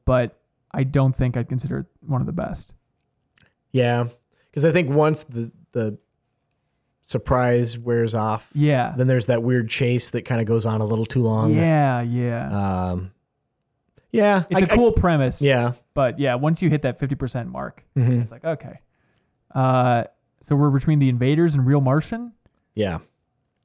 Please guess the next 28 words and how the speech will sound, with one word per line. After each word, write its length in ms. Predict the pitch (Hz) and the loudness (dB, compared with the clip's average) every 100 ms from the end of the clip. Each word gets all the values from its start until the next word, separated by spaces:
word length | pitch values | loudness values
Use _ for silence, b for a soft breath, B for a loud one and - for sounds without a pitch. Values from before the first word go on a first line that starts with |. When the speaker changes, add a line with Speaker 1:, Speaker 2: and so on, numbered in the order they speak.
| _ _ _ _ | _ _ _ _
Speaker 2:
It's 160 | - - | -14 -8
tough. 400 | - 131 110 - _ _ | -4 -4 -4 -12 _ _
A-, 360 | 139 147 147 147 | -4 -4 -2 2
aliens 380 | 185 214 220 180 | 4 4 4 2
are 60 | 185 | 2
gonna 200 | 180 175 | 2 2
come 220 | 175 165 | 0 0
out 200 | 156 156 | 0 -2
ahead 320 | 156 131 113 - 113 | 0 0 2 2 4
either 220 | 139 147 | 2 4
way 120 | 147 | 4
we 120 | 143 | 2
go. 320 | 131 107 85 - b b b b | 2 0 -2 -6 b b b b
Speaker 1:
<laughs> 100 | 240 - - _ _ _ b b b b b b b b b _ - | -12 -12 -16 _ _ _ b b b b b b b b b _ -14
Yeah. 520 | 123 135 135 131 127 - _ _ | -4 0 2 2 0 -4 _ _
Are 60 | 143 | 2
you 160 | 147 | 4
leaning 260 | 151 147 160 | 4 4 2
towards 220 | 156 143 | 2 2
one 320 | 139 151 185 - | 2 0 -2 -6
strongly? 540 | - 131 135 156 190 - _ _ _ _ _ _ _ _ _ _ _ _ - | -6 -2 0 -2 -4 -8 _ _ _ _ _ _ _ _ _ _ _ _ 0
Speaker 2:
I'll, 140 | 160 - | 0 2
I'll 80 | 185 | 0
say 180 | - | 2
I'm 160 | 208 160 | 2 2
leaning 240 | 170 185 190 | 2 2 2
toward 260 | 180 170 | 0 0
one. 480 | 151 143 117 90 85 | 2 2 0 -2 -8